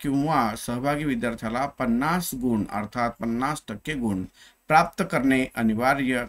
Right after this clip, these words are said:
करण्यात आलेले आहे. जो विद्यार्थी पन्नास टक्के किंवा पन्नास टक्के पेक्षा अधिक गुण प्राप्त करेल त्या विद्यार्थ्याला उत्तीर्ण असे घोषित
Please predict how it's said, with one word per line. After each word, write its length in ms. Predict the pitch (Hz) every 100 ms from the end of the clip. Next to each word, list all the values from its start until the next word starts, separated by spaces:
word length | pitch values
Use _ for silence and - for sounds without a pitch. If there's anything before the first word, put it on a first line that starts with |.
| -
करण्यात 320 | 117 110 110 -
आलेले 300 | 107 101 101
आहे. 360 | 135 165 101 - _ _ _ _ _ _ _ _ _ - 117
जो 200 | 127 226
विद्यार्थी 480 | 233 170 165 185
पन्नास 520 | 175 147 120 147 202 -
टक्के 260 | 185 -
किंवा 260 | 180 202 196
पन्नास 400 | 190 180 170 170
टक्के 220 | 180 -
पेक्षा 340 | 160 151 - 147
अधिक 260 | - 139
गुण 220 | 139 143 135
प्राप्त 340 | 131 110 - -
करेल 300 | 117 120 120
त्या 120 | 123
विद्यार्थ्याला 640 | 117 107 110 113 107 107 - _ _ _ _ _ _ _ _ _ _ _ _ _ _
उत्तीर्ण 460 | - - 214 202 190
असे 280 | 147 147 143
घोषित 300 | 127 123